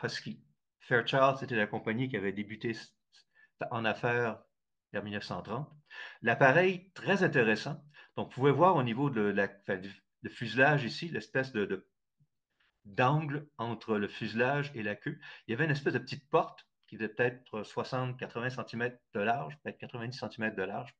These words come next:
qui permettait d'en faire entrer et sortir des canaux, par exemple, enfin un canot d'ac-, ou des poteaux, ou divers objets encombrants qui ne passaient pas par la porte, ou les portes de côté. Donc, appareil très innovateur,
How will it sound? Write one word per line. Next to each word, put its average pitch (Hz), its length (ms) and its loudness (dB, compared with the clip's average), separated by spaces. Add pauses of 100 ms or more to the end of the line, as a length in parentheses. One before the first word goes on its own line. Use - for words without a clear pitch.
qui 135 80 -10
permettait 120 400 0
d'en 117 300 2
faire 131 300 0
entrer 123 360 0
et 127 40 0
sortir - 500 -4 (260)
des 113 80 -12
canaux, 107 340 0
par 113 200 -2
exemple, 123 240 -6 (100)
enfin - 160 -8
un 113 100 -2
canot 110 360 0
d'ac-, - 320 -8 (640)
ou 120 80 -2
des 110 100 2
poteaux, 113 500 0 (260)
ou 107 80 -8
divers 120 360 2
objets 113 360 -2
encombrants 120 640 0
qui 117 80 -10
ne 98 60 -10
passaient 104 300 -4
pas 131 120 -4
par 104 140 -4
la 82 100 -8
porte, - 400 -10 (400)
ou 107 80 -12
les 104 100 -10
portes 117 240 0
de 98 60 -2
côté. - 400 -12 (1300)
Donc, - 160 -10
appareil 147 380 4
très 165 220 4
innovateur, 117 680 2